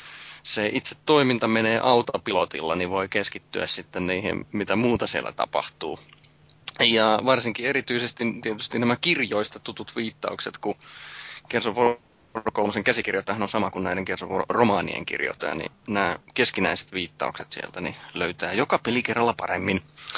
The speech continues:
Ja vielä sitten täytyy myöntää tämmönen, että kun siinähän on seksikäs, ää, Samantha Byrne,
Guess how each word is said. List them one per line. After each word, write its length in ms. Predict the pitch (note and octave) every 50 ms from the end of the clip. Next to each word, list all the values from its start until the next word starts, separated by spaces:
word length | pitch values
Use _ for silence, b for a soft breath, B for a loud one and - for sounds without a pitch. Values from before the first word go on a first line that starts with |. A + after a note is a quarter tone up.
| B B B B B B B B B B B _ _ -
Ja 360 | G2 A#2 A#2+ A2+ A2 A2 G2+
vielä 220 | A#2 C3 B2+ A2+ A#2
sitten 280 | A#2 A2+ - - G#2+
täytyy 320 | G2+ G#2+ G#2 G2 - A2+ G#2+
myöntää 340 | G#2+ A2 G#2+ G2 G#2 G2+ - -
tämmönen, 360 | A2+ A2 G#2 G2+ F#2+ F#2+ -
että 160 | - - F#2+
kun 260 | - - G2 F#2 F#2
siinähän 340 | - G#2 G2 G#2 A2 A#2 A2
on 140 | G#2+ G#2 - - -
seksikäs, 680 | - B2 A#2 - - - G#2 - - G2 - - - B B B B B B B B - - B B B B B B B B B B B B B B _ -
ää, 120 | G#2 G2+ F#2+
Samantha 760 | - - C#3 C3+ C3 B2 A#2+ A2+ G#2+ - - - A2+ G#2+ B B B B B - A2 -
Byrne, 460 | B2+ B2 A#2+ A#2 G#2+ G#2+ G#2 G2+